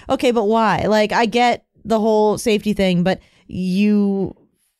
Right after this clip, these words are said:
you flub safety in so many other ways in this game. Like, <sighs> you know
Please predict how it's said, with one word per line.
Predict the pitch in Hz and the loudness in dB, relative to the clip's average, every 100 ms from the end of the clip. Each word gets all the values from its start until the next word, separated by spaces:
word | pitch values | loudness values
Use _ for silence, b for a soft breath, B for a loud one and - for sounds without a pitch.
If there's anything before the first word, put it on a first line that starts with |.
| _ _ - | _ _ -14
you | - 214 214 | -6 0 0
flub | 202 233 220 185 | 0 0 0 0
safety | 226 202 208 190 180 143 | 0 0 -2 0 0 2
in | 185 180 | 0 0
so | 175 214 | 0 0
many | 202 190 | 2 2
other | 185 | 2
ways | 175 175 175 | 2 2 2
in | 175 | 0
this | 170 - | 0 0
game. | 180 165 | 0 2
Like, | 165 165 165 160 - | 2 2 0 -4 -10
<sighs> | - - - - - - _ _ _ _ _ _ | -12 -12 -12 -10 -12 -14 _ _ _ _ _ _
you | - | -2
know | 170 156 156 | 0 -2 -6